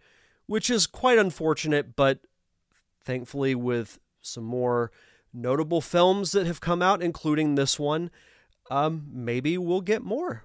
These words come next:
But we'll, we'll get into that a, a little bit later, um, in the conversation. And I'm probably gonna be a little all over the place, uh, with this review because in addition to, uh, talking about the movie itself, I wanna talk about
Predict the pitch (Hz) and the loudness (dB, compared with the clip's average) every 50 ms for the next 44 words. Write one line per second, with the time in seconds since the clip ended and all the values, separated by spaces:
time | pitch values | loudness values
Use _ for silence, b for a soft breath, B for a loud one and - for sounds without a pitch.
0 | - _ _ - 135 143 170 160 185 208 208 180 175 180 190 180 160 233 269 277 | -20 _ _ 0 0 2 4 6 6 6 6 6 4 2 2 2 2 2 2 2
1 | 254 220 190 180 175 185 185 175 175 170 - - 160 165 139 156 170 156 156 160 | 0 -2 -2 0 4 6 6 6 6 4 2 -2 -6 -4 -2 0 2 2 2 4
2 | 160 170 165 143 151 156 156 156 131 135 135 139 131 135 131 127 120 b b b | 4 4 4 6 6 6 6 4 4 2 4 4 4 4 4 2 2 b b b
3 | b b b b b - 127 127 131 135 - 151 139 131 127 - 139 135 131 127 | b b b b b -2 -2 0 0 0 -2 -2 -2 -2 -2 -2 -2 -2 -2 -2
4 | 120 - - 143 131 127 - - 147 143 147 160 - - 175 185 196 202 196 - | -2 -2 -2 -2 -2 -4 -2 -2 0 0 0 0 0 0 0 0 0 -2 -4 -6
5 | - - 262 269 269 247 247 233 185 208 208 196 180 175 175 175 175 170 151 151 | -2 4 4 6 6 6 6 4 4 4 4 4 4 4 4 4 4 4 6 6
6 | 147 143 143 143 139 151 160 156 143 - - 160 151 151 147 143 - - - b | 6 6 6 2 2 0 0 -2 -2 -2 -2 -2 0 0 -2 -2 -4 -6 -8 b
7 | b b b b b b b - 147 160 156 139 139 147 139 127 143 147 135 - | b b b b b b b -10 -8 -8 -4 0 2 2 2 2 0 0 0 0
8 | - 143 131 110 117 127 135 131 135 135 131 127 131 - 139 135 131 123 117 - | -2 -4 -6 -6 -4 -2 0 2 2 0 0 -2 -4 -4 -2 -4 -2 -2 -4 -4
9 | - - - - _ - 202 202 220 202 160 190 202 185 - 208 196 185 165 - | -6 -6 -10 -14 _ 0 4 6 6 6 6 4 2 2 2 0 -2 -2 -4 -4
10 | - 156 156 151 147 143 135 - b b b b b b b b - 110 - - | -2 0 0 2 2 0 -2 -4 b b b b b b b b -10 -10 -8 -2
11 | 135 160 165 - 180 165 156 156 151 - 147 139 143 143 143 135 135 127 120 120 | 0 0 0 2 2 2 2 2 2 0 0 0 0 0 0 0 0 -2 -2 -2
12 | - - - 139 135 131 127 117 - - - - 143 143 135 147 160 151 135 - | -2 -2 0 2 2 2 2 0 -2 -6 -6 -2 -2 0 0 2 0 0 0 -2
13 | 147 151 143 139 - 131 131 127 127 127 123 127 123 | -2 -2 -2 -2 -2 0 2 2 2 2 0 -2 -4